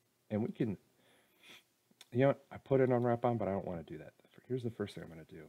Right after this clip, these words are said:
I'm gonna double check to make sure that my model is zeroed out in the world. And so in case you haven't done it before, I'm gonna copy the, the name of my model. I'm gonna go to box, keyboard entry. I'm gonna make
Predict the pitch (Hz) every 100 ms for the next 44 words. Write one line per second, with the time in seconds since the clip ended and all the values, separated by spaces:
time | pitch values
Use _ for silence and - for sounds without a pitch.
0 | - _ 107 117 135 113 107 107 - 101
1 | - 90 87 85 - - 92 78 80 82
2 | 85 82 87 104 110 - _ _ _ _
3 | 98 82 78 90 85 80 82 85 78 82
4 | 78 78 - - 92 - 87 - 90 -
5 | 139 - 156 143 117 110 104 - - -
6 | 90 73 78 _ _ _ _ _ _ _
7 | _ _ - - - 92 - 82 _ _
8 | - - - - 92 90 80 - 85 -
9 | - 117 131 127 - 90 85 127 - -
10 | - _ _ _ - 123 107 87 85 78
11 | - - 87 _ _ _ _ _ _ -
12 | 95 95 95 -